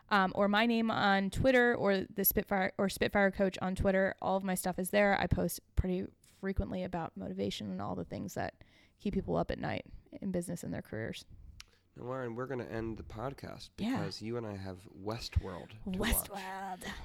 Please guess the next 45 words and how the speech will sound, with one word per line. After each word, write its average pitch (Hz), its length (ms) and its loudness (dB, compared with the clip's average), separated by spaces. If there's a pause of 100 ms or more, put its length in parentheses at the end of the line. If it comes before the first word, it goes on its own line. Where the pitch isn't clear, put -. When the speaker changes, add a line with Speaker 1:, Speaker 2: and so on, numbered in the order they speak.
(140)
Speaker 2:
Now, 104 140 0
I 107 120 2
don't, 110 300 0
you 104 80 -6
know, 107 160 -4
we're 110 160 -4
not 110 200 -2
gonna, 104 240 -6
I'm 107 100 -6
not 107 140 -4
gonna 104 120 -6
talk 107 240 -8
about 101 180 -6
the - 80 -14
plot 107 360 2
of 95 80 -10
Westworld 101 560 -6
as - 80 -6
Speaker 1:
No. 92 260 -2 (380)
Speaker 2:
in, 104 380 -6
in 101 200 -8
hopes 104 420 -8 (400)
that 95 320 -6
we 98 100 -8
won't 101 240 -8
be 101 80 -8
ruining 104 360 -6
anyone's 95 320 -8
Westworld 98 420 -10
experience 98 440 -12
that 101 100 -12
might 98 220 -10
be 92 80 -8
like 90 260 -8
us 101 240 -8
and 92 220 -10
several 107 580 -4
episodes - 460 -10
behind. 95 340 -6
Speaker 1:
I 277 40 2
think 392 140 -2
we're 302 100 4
only, 208 200 4
like, - 220 -2
one 180 320 -2